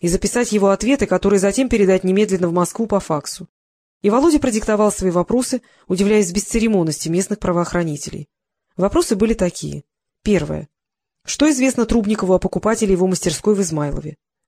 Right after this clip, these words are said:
Второе. На каких условиях совершалась продажа помещения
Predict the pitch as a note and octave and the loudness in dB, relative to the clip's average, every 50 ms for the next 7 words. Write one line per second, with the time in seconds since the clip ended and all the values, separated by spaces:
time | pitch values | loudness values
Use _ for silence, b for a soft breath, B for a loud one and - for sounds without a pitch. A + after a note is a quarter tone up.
0 | _ - - - - A#3+ B3+ A3 F3 D3 - - - _ _ _ _ _ _ _ | _ -18 -10 -4 -2 0 2 2 2 0 -2 -4 -10 _ _ _ _ _ _ _
1 | _ _ - F#3+ F#3 A3 A#3 A3+ D#4 - - D4+ - B3 C4 B3+ B3 A3+ - A3 | _ _ -4 -2 0 0 0 0 0 0 0 -2 2 2 4 4 4 2 2 2
2 | G#3 G3 - - A3 A3 A3 G#3 - - G3+ G3 F#3 G#3+ A3 G3 G3+ - F#3 F3+ | 2 2 2 2 2 2 2 0 0 0 0 2 2 2 0 0 -2 -2 0 0
3 | F3 - - A#3 A#3+ B3 B3+ B3 | 0 -2 0 0 0 0 0 -2